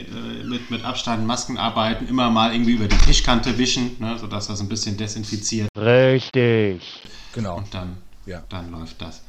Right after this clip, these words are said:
Speaker 3: Ja.
Speaker 1: Gedingt. So.
Speaker 3: Und man desinfiziert ja dann
Speaker 1: Optimiert.
Speaker 3: auch ein bisschen mit Alkohol.
Speaker 1: Genau, sich selbst ja auch,
Speaker 3: Also,
Speaker 1: das stimmt.
Speaker 3: genau, also das
Speaker 1: Das
Speaker 3: ist natürlich
Speaker 1: wahr.
Speaker 3: die Prämisse, ne? Also du darfst da kein Wasser trinken.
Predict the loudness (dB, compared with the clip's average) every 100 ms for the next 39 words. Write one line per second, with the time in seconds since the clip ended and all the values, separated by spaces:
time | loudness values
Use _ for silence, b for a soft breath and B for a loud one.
0 | -16 -10 -8 -6 -4 0 0 -2 -12 -20
1 | -20 b b b -18 -14 -6 0 2 2
2 | 0 -2 -6 -6 -2 -2 -2 -2 -6 -8
3 | -10 -10 -10 -12 -14 -16 -16 -18 -20 -20
4 | -20 -20 -20 -20 -20 -20 -20 -16 2 4
5 | 6 4 -2 -6 -2 -2 -2 -8 -2 2
6 | 4 2 0 -4 4 4 4 -2 -4 0
7 | 2 2 4 2 2 -2 0 0 0 -2
8 | 0 0 0 -4 -2 2 2 2 2 4
9 | 4 4 2 -2 -8 -8 -14